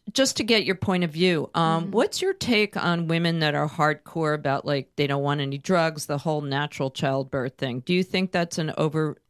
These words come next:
Speaker 1: I mean, to me, I'm like, that sounds crazy. You're not gonna
Speaker 2: Mm-hmm.
Speaker 1: take any, what, don't be a martyr. Like, what's your point of view on all that?
Speaker 2: Right. I mean,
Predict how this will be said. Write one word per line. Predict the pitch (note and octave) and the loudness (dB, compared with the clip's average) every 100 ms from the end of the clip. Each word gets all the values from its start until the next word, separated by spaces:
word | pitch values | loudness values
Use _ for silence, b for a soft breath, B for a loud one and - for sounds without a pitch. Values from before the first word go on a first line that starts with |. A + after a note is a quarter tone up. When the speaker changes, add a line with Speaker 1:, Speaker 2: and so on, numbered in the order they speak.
| - | 0
Speaker 1:
I | |
mean, | G3 F3+ | 2 2
to | - F#3 | 0 2
me, | G3+ F3+ | 4 4
I'm | D#3+ | 2
like, | D3 C#3 C3+ _ - | 0 -2 -2 _ -2
that | D#3 - | -2 0
sounds | D#3 D3 | -2 -4
crazy. | - - D3+ D3 C#3 B2+ G#2+ D3 - | -8 -2 0 0 -2 -4 -6 -8 -6
You're | C#3+ D3+ | -2 0
not | D3 | 0
gonna | - D3 | 0 -4
Speaker 2:
Mm-hmm. | |
Speaker 1:
take | F3+ C#3+ | -2 -2
any, | D3 - | -4 -4
what, | D#3 E3+ E3+ | 0 0 2
don't | D#3 D3 | -2 0
be | D3+ | -2
a | C#3+ | -2
martyr. | D3 D3+ C#3+ | 0 0 0
Like, | C3 D3 E3 | -2 -2 -2
what's | D#3+ E3+ | -2 -2
your | D#3 - _ | -4 -6 _
point | - D3+ C#3 | -4 -4 -4
of | |
view | C#3 C3+ | -4 -4
on | C3 | -4
all | A#2+ B2 | -4 -4
that? | A2+ A2+ - _ _ | -4 -6 -10 _ _
Speaker 2:
Right. | A3+ G#3+ G#3 G3+ - | -8 -6 -6 -8 -4
I | C#4 | 0
mean, | D4+ D4+ D4 | 2 2 0